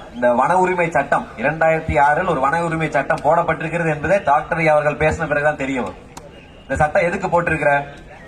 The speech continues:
மக்களுக்கு உரிமை கொடுக்கணும் தானே சட்டம் போட்ட. சட்டம் ஒருத்தர் உட்கார்ந்து பாராளுமன்றத்துல நிறைவேற்றப்பட்டது என்றால் எதற்கு?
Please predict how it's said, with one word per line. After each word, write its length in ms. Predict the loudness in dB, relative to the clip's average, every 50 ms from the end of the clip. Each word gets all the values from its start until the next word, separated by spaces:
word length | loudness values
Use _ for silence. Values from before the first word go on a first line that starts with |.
| -20 -20 -20 -8 -4
மக்களுக்கு 420 | -4 -2 0 -2 -2 -2 -2 -4
உரிமை 240 | -4 -2 -2 -2 -2
கொடுக்கணும் 440 | -2 -2 -2 0 -2 -2 0 0 0
தானே 160 | 0 0 0
சட்டம் 280 | -2 0 0 0 0 0
போட்ட. 200 | 0 2 0 0 0 -4 -10 -18 -20 -20 -20 -20 -20 -20 -20 -20 -20 -20 -10 -4
சட்டம் 360 | -2 -2 0 2 0 2 2
ஒருத்தர் 280 | 0 2 2 0 0 0
உட்கார்ந்து 320 | 0 0 0 0 0 0 2
பாராளுமன்றத்துல 760 | 4 4 4 4 4 2 2 2 0 0 0 0 0 -2 -2
நிறைவேற்றப்பட்டது 720 | 0 0 2 2 2 2 0 0 -2 -2 -2 0 0 0 0
என்றால் 280 | 2 2 2 2 2 0
எதற்கு? 320 | -2 -4 -2 -2 -4